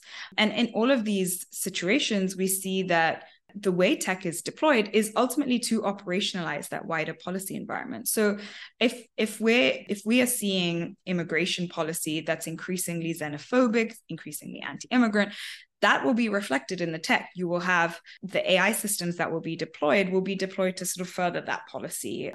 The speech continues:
goal and overarching framework. In the context of welfare, there's a lot of literature out there and a lot of great work that shows that, you know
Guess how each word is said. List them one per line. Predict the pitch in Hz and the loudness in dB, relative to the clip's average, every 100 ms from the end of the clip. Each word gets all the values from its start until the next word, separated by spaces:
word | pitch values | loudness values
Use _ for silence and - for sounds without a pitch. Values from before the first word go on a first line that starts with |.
| 185 | -2
goal | 175 143 147 - | 0 0 -4 -8
and | 175 | -2
overarching | 175 175 160 160 156 151 | 0 0 -2 -6 -8 -8
framework. | - 60 - 208 - - - - - - | -8 -8 -10 -12 -16 -20 -20 -20 -10 0
In | 202 | 2
the | 185 | 2
context | 196 185 190 185 190 180 | 2 0 2 0 0 -4
of | 160 | 2
welfare, | 196 262 - 202 185 175 - - - _ _ _ | 4 4 2 2 2 0 -4 -20 -20 _ _ _
there's | 196 180 | 2 4
a | 170 | 4
lot | 170 175 | 4 4
of | 190 | 4
literature | 190 185 196 - 185 | 2 0 -2 0 0
out | 175 175 | 2 2
there | 185 170 | 2 0
and | 160 | 0
a | 160 | 0
lot | 165 | 2
of | 170 165 - | 0 -2 -4
great | 165 156 160 - | 0 2 0 0
work | 160 160 202 - | 2 2 -2 -10
that | - - | -6 -2
shows | - 170 165 160 | 0 2 0 -2
that, | 156 147 - | -4 -6 -6
you | 160 | -8
know | 151 | -8